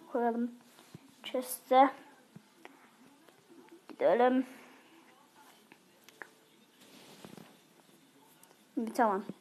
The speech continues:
Bir envanter düzeni zamanı geldi. Böyle. Bunu böyle.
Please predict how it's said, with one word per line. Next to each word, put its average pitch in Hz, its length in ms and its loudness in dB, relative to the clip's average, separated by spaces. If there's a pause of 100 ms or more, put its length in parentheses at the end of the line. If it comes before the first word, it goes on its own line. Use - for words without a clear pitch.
(140)
Bir 247 40 -2
envanter 226 400 -2
düzeni 233 260 -2
zamanı 233 360 0
geldi. 185 240 2 (640)
Böyle. 247 340 6 (360)
Bunu 226 320 -4
böyle. 233 340 6